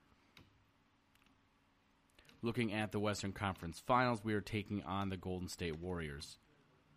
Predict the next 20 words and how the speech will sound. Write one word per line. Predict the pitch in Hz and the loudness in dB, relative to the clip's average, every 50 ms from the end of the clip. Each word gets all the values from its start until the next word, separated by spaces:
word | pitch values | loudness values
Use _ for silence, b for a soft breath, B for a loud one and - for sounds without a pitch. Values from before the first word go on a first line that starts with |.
| - - - - - | -20 -20 -20 -12 -8
Uh, | 87 85 80 73 | -6 -4 -4 -2
not | 78 95 107 113 120 | 0 4 4 4 4
a | 120 | 4
good | 107 113 107 | 4 2 2
start. | - - - 110 107 92 | 2 2 4 4 4 4
We | 95 95 | 4 0
are | 95 | 0
down | 90 98 95 92 92 92 - - - - | 0 0 0 0 0 -2 -4 -6 -6 -6
two | - - 127 131 123 - | -2 2 2 2 2 2
oh, | - 107 107 110 113 113 117 - - | 2 4 4 4 4 4 2 0 -4
make | 85 92 98 101 98 95 | -4 -2 0 0 0 -2
it | - - | -6 -8
three | - - - 101 110 127 131 127 - | -8 -6 -2 2 2 2 2 2 2
oh, | - 123 127 123 - - | 2 2 2 2 0 -2
and | 107 110 117 117 117 117 117 117 107 | -2 0 0 0 0 0 0 0 0
we | 107 | 0
do | 107 101 127 160 | 0 2 2 2
pull | 156 - 147 151 | 4 6 8 8
off | 156 143 - | 8 8 6
one. | 139 143 131 104 | 6 4 4 4